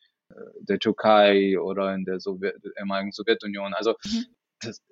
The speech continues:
Speaker 1: das ist für mich eine Selbstverständlichkeit, weil gerade wenn wir diese Geschichte von tausendsiebenhundert Jahren und mehr uns anschauen, selbst, dann sehen wir, wie wichtig es ist,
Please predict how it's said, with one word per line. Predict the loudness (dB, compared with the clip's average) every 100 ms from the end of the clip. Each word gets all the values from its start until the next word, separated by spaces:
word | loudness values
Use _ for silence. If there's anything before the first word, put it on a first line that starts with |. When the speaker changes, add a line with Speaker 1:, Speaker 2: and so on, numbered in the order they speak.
| _ _
Speaker 1:
das | -18 -16
ist | -16 -12
für | -6
mich | -4 -4 -4
eine | -2
Selbstverständlichkeit, | 0 -2 -2 -6 -4 -4 -4 -8 -6 -6 -6 0
weil | 0
gerade | 2 4 4 4
wenn | 2 0 -2 -8 _ _
wir | 0 4 6
diese | 4 0
Geschichte | -2 -2 -2 -4 -6
von | -6
tausendsiebenhundert | 0 0 0 -2 -4 -4 -2 -4 0
Jahren | 2 2 0 -4 _ _
und | -6 2
mehr | 4 4 2 -4 _ _ _ _ -12
uns | -10 -2
anschauen, | 0 0 0 -2 -2 -6 _ _
selbst, | 2 2 2 -4 -20 _ _ _
dann | -10 -4
sehen | -2 0
wir, | -2
wie | -2 -4
wichtig | -4 -4 -8
es | -8 -10
ist, | -12 -14 -18